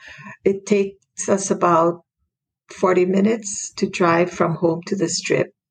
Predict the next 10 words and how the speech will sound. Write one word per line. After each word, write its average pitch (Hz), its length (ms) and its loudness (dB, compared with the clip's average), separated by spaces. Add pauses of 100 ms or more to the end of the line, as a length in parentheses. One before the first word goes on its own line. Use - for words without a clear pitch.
(560)
From 165 260 2
home 208 460 2
to 220 100 0
the 175 180 2
airport, 208 640 2
it's - 240 -4
about 160 360 0 (320)
forty 165 260 2
minutes 147 420 0
also. 170 640 -2